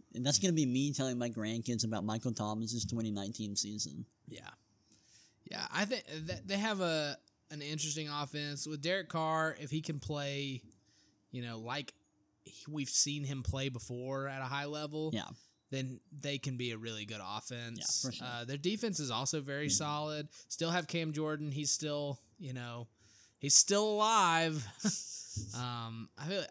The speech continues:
Speaker 2: I feel like he's not as old as I feel like he
Speaker 1: Right.
Speaker 2: is.
Speaker 1: I don't think he is.
Speaker 2: He's only thirty-three. I always
Speaker 1: Okay.
Speaker 2: think that he's, like, he's been in the league forever.
Speaker 1: You're, like, called the retirement home.
Speaker 2: Yeah,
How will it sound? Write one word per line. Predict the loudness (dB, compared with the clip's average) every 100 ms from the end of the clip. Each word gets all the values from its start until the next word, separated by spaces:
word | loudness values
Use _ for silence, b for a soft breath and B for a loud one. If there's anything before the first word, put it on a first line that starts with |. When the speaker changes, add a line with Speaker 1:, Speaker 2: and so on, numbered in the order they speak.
| B B -12
Speaker 2:
I | -6
feel | 2
like | 2
he's | 2 0
not | 0 0 0
as | -4 -6
old | -6 -4 -4 -4 -4
as | -2
I | -2
feel | -4 -6 -4
like | -2 -2
he | 0 2
Speaker 1:
Right. | 2 2
Speaker 2:
is. | 0 -2 -4 -2
Speaker 1:
I | 0
don't | 2
think | 2 0
he | 0 -2
is. | -2 -2 -2 -2 _ -20 -20 -20 -20 _ -2
Speaker 2:
He's | 2
only | 4 2
thirty-three. | 2 0 -2 -6 -6 -4 -4 -4 0
I | 2
always | 6 6 6
Speaker 1:
Okay. | 2
Speaker 2:
think | 0
that | -2
he's, | -2
like, | -2 -2 -2 -6 -14 -16 B B B _ -12
he's | -4
been | -2 -2
in |
the | -4
league | -2 -2
forever. | -2 -6 -4 -4 -2 -2
Speaker 1:
You're, | 2
like, | 4 2 4
called | 4 4
the |
retirement | 2 0 -2 -2 -2 -4
home. | -4 -4 -4
Speaker 2:
Yeah, | -4